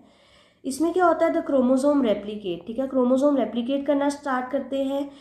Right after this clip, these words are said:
And for this, the D N A molecule function as template and they form the carbon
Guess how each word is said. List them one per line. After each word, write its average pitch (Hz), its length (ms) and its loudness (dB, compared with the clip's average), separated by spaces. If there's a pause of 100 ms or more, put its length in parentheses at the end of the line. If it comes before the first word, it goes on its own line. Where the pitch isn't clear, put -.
(260)
And 277 180 0
for 311 140 6 (100)
this, 330 260 4 (140)
the 277 100 6 (120)
D 277 100 -2 (100)
N 302 120 0
A 339 80 0 (100)
molecule 247 500 -2 (120)
function 262 440 0 (180)
as 208 260 -2 (100)
template 240 600 -2
and 214 240 -6
they 240 60 0 (100)
form 196 320 -4
the 254 60 -2 (100)
carbon 302 320 4